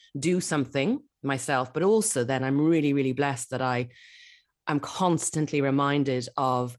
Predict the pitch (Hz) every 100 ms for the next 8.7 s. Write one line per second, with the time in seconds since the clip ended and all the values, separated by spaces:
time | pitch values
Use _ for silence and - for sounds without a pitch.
0 | _ _ _ _ _ 160 160 147 123 139
1 | - - 143 139 135 123 139 135 139 139
2 | - 131 160 160 147 143 135 139 135 135
3 | 139 135 131 135 135 135 131 - 143 131
4 | 123 123 - - - 269 220 - 147 139
5 | 131 160 175 143 131 127 135 139 147 147
6 | 139 139 131 131 131 127 127 123 123 120
7 | - - - - _ _ - 156 170 175
8 | 170 - - 143 151 135